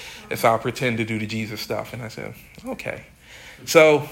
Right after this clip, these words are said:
keep praying for that dude, Spider. Um, that's his name. He didn't wanna give me his government name. He called, they call him Spider. <clears throat> But Mother Teresa says, "Small things,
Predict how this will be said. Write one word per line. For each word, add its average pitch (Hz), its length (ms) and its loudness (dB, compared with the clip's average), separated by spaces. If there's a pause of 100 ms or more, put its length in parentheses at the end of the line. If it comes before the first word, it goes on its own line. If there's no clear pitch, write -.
(100)
keep 202 200 -2
praying 147 240 4
for 156 80 -2
that 135 220 4
dude, 131 220 -2
Spider. 117 520 0 (240)
Um, 107 500 -2 (1000)
that's 143 180 0
his 135 140 2
name. 110 280 -2 (440)
He 143 80 -6
didn't 139 180 0
wanna 127 140 2
give 120 120 -2
me 117 60 0
his 104 100 -4
government 104 400 -4
name. 104 160 -6
He 113 60 -10
called, 104 320 -6
they 104 80 -4
call 110 180 -4
him 104 60 -6
Spider. 101 380 -8 (640)
<clears throat> - 60 0 (800)
But 139 100 2
Mother 165 300 2
Teresa 160 320 -4
says, 131 200 -2
"Small 156 680 -2
things, 117 640 -6